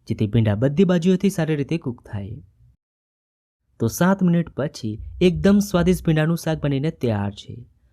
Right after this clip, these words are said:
હવે ઉપરથી કોથમીર ઉમેરી શાકને સર્વ કરી લઈએ.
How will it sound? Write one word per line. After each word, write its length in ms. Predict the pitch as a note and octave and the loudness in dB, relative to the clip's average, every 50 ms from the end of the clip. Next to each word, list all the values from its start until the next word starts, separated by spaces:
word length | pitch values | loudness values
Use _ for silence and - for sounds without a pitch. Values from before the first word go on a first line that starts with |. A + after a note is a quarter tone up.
| _ - | _ -4
હવે 160 | - A2 A2+ A2+ - | -2 -2 -2 0 -2
ઉપરથી 420 | - D#3 - - F#3+ F#3 - G3+ G3 | -2 -2 0 2 0 2 2 0 0
કોથમીર 420 | G3 - D#3+ D#3 - - E3+ E3 | 0 0 -2 -2 -2 -2 -4 -2
ઉમેરી 500 | - - A2+ C3 F3 E3 - A2 G#2+ A2+ - _ _ _ _ - | -2 -2 -2 0 0 -2 -2 -4 -8 -8 -12 _ _ _ _ -4
શાકને 320 | - F3 F3+ F3 - E3+ F3 | -2 -2 -2 -2 -4 -4 -4
સર્વ 240 | F3 - - B2 A#2 A#2 | -4 -4 -4 -4 -4 -4
કરી 260 | - A2+ G#2 G#2 G2 | -4 -4 -4 -4 -4
લઈએ. 260 | F#2+ F#2 F#2+ G#2 | -6 -8 -10 -12